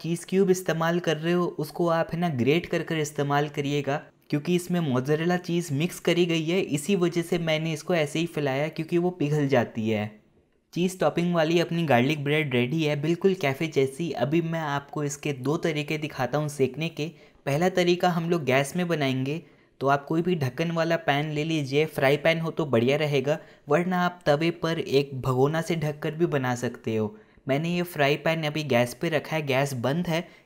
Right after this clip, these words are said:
इसमें हम लोग अपने गार्लिक ब्रेड रख देंगे, चार, पाँच, छः पीस जितने अच्छे से फिट होते हो उतने आप रख दीजिए और फिर ढक्कन लगा देंगे। नीचे की तरफ तेल बटर कुछ भी नहीं लगाना है। ढक्कन लगाने के बाद गैस को on करेंगे लो फ्लेम पर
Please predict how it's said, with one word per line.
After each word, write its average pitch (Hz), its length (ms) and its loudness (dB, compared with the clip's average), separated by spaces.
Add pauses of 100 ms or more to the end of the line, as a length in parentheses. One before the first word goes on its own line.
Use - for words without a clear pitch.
इसमें 160 280 -4
हम 156 220 -2
लोग 156 200 0
अपने 147 300 -2
गार्लिक 139 360 2
ब्रेड 151 280 -2
रख 165 120 -2
देंगे, 170 380 -2 (1160)
चार, 143 200 4
पाँच, 151 320 -4
छः 151 200 2
पीस 156 280 -2
जितने 135 340 -4
अच्छे 151 260 -4
से 170 140 -6
फिट 160 260 -2
होते 139 220 2
हो 147 100 6
उतने 143 240 0
आप 147 160 -2
रख 139 140 2
दीजिए 170 460 -2 (180)
और 147 120 2
फिर 190 200 6
ढक्कन 180 320 -2
लगा 127 260 4
देंगे। 113 460 0 (340)
नीचे 156 260 2
की 180 160 2
तरफ 175 360 -2
तेल 160 280 0
बटर 156 320 -2
कुछ 160 220 -6
भी 165 140 0
नहीं 170 280 0
लगाना 139 380 2
है। 143 200 -2 (580)
ढक्कन 123 320 -2
लगाने 170 420 2
के 180 140 4
बाद 165 280 0
गैस 139 260 0
को 175 200 -2
on 156 220 0
करेंगे 151 400 -4
लो 139 340 4
फ्लेम 160 360 -2
पर 147 260 -2